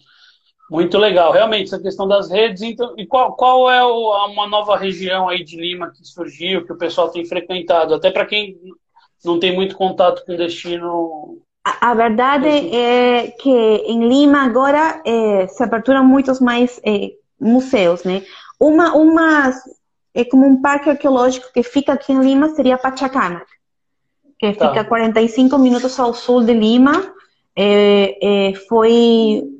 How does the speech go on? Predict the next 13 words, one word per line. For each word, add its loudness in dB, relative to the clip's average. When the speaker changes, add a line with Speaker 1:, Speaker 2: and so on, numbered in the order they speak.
Speaker 2:
uma, 0
são 2
ruínas 0
da 0
cultura 0
Lima, 2
né? -4
Que -4
eles 0
moravam 2
frente 2
ao 2
mar. 0